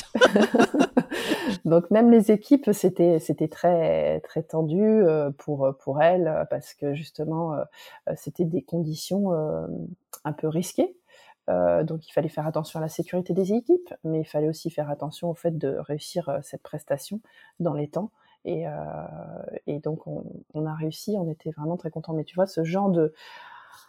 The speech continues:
euh, moi, le matin même, euh, fou, euh, j'étais pas bien, <laughs> mais vraiment pas bien. En revanche, en fin de journée, ça allait mieux. Donc, euh, le, le, le coup de, de justement de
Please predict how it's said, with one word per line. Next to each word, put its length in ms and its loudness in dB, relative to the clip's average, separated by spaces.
euh, 100 0
moi, 180 4
le 140 6
matin 320 2
même, 240 6
euh, 240 6
fou, 360 -4
euh, 440 2
j'étais 280 0
pas 140 8
bien, 220 12
<laughs> 80 -6
mais 180 2
vraiment 360 4
pas 140 6
bien. 260 4
En 140 -4
revanche, 340 0
en 60 0
fin 140 0
de 60 0
journée, 220 4
ça 160 2
allait 160 6
mieux. 180 4
Donc, 280 -2
euh, 140 0
le, 260 0
le, 220 0
le 120 -2
coup 220 -2
de, 300 2
de 220 -4
justement 500 -2
de 300 -4